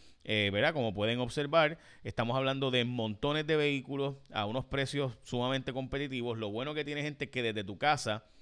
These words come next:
tú los pones a competir por tu negocio. Por ejemplo, mira de esta Highlander.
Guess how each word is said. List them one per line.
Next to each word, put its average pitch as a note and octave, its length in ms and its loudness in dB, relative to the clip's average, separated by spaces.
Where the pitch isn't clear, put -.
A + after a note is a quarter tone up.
tú C3 100 -2
los D3 120 2
pones B2+ 260 0
a C#3 80 0
competir C3+ 420 -4
por C3+ 140 -2
tu D3+ 140 -6
negocio. D#3 460 -2
Por G#2+ 120 -2
ejemplo, A#2+ 240 0
mira A2 120 0
de C#3+ 80 0
esta D3+ 260 0
Highlander. F#2+ 420 -2